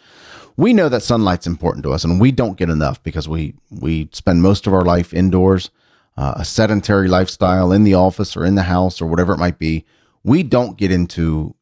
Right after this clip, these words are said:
the sun enough. Uh, I heard, I read something about, about, uh, the energy that you can get just by exposing yourself to a minute of sunlight, fir-, sunlight,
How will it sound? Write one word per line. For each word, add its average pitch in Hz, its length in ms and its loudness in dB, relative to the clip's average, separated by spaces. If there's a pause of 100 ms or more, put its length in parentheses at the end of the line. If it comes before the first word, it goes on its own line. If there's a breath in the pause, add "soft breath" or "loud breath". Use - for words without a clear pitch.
the 85 100 -2
sun 80 440 0
enough. 73 500 -6 (520)
Uh, 78 220 -6
I 139 160 0
heard, 123 400 0
I 110 100 -4
read 123 280 0
something 90 280 -2
about, 76 380 -2 (560)
about, 78 400 -8 (400)
uh, 50 380 -10 (760)
the 92 300 0
energy 95 440 0
that 78 160 -4
you 82 140 -4
can 87 200 0
get 80 200 0
just - 280 -2
by 87 200 0
exposing 107 680 0
yourself 73 540 -4 (380)
to 95 120 0
a 82 40 2
minute 104 300 4
of 82 100 -4
sunlight, 87 480 0 (160)
fir-, - 280 -4
sunlight, 87 500 0